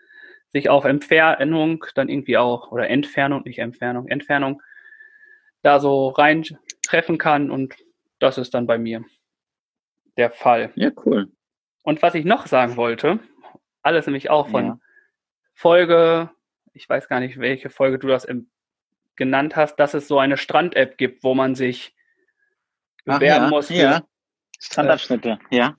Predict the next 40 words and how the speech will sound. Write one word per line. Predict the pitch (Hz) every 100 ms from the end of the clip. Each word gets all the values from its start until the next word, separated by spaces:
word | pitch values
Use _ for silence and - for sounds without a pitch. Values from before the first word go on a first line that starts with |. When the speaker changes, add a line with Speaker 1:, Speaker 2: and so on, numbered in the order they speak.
| -
Speaker 1:
Genau. | 147 135 143
Ich | - 147
habe | 190 196
gelesen, | 180 170 190 190
Speaker 2:
Gibt's | 190 180
ein |
Speaker 1:
dass | 160 -
es, | 135
Speaker 2:
Feedback? | 107 -
Speaker 1:
dass | - 160
es | 160
die | 165
Speaker 2:
Ja. |
Speaker 1:
nicht | 160 165
mehr | 151
gibt. | 143 139 - - - - _ _ _ _ _ _ _ _ _ -
Speaker 2:
Ach | 165 -
was, | 135 120 - _
die | 139
App, | 147 165
die | 185 - 160
App | 202 226
gibt's | 311 -
nicht | 175 139
mehr, | 151 339 -
oder | 156
Speaker 1:
Nicht | 147
Speaker 2:
was? | 160
Speaker 1:
mehr. | 151 -
Es | 147
gibt | - 185
jetzt | -
wohl | 170
eine | 165
Strandampel. | 156 - 165 170 131 117 127
<laughs> | - - - - - _ _ _ _
Also | 139 143 139 - _
Speaker 2:
Ach | 104 104 -
Gott, | 110 104 92 - - _
aha. | 113 107 101 120